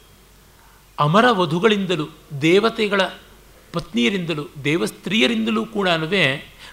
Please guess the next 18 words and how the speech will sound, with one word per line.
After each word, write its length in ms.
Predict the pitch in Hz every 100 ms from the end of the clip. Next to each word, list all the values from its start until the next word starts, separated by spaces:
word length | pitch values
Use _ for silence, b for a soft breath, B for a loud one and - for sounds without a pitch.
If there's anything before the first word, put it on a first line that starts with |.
| -
ನೋವಿಗೆ 380 | 143 165 175 170
ತುತ್ತಾಗಿರಲಿಲ್ಲ. 800 | 151 - 143 127 131 127 120 B B 156
ಒಂದು 260 | 185 196
ಮರದ 500 | 151 151 151 143 120 B B
ಹೂವಿನ 280 | 180 185 180 160 135
ಕುಡಿಯನ್ನು, 680 | - - 180 190 170 151 139
ಎಲೆಯನ್ನು, 760 | 135 160 185 170 151 135 131 B B
ಕೊಂಬೆಯನ್ನು 520 | 170 202 202 170 160
ಯಾರೂ 720 | 143 135 139 170 202 220 247
ಮುರಿದಿದ್ದಿಲ್ಲ. 800 | 214 151 143 147 160 190 135 139 139 - - - - - - _ - - -
ಅಷ್ಟರ 260 | - -
ಮಟ್ಟಿಗೆ 800 | 233 247 - 247 233 175 175 - -
ಆ 100 | 160
ನಂದನ 420 | 151 156 180 190
ವೃಕ್ಷಗಳನ್ನು 920 | 160 170 - 202 185 160 165 143 151 B B B - _ -
ಮತ್ತು 280 | 175 - 147
ಗುಲ್ಮ 340 | 135 175 175
ಲತಾದಿಗಳನ್ನು 1040 | 147 139 170 165 156 143 139 143 131 117